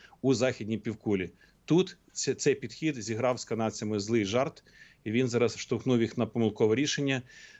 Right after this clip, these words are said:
За це рішення уряд Трюдо жорстко критикують. Це критика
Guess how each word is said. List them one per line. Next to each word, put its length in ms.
За 160
це 180
рішення 380
уряд 280
Трюдо 320
жорстко 460
критикують. 760
Це 240
критика 560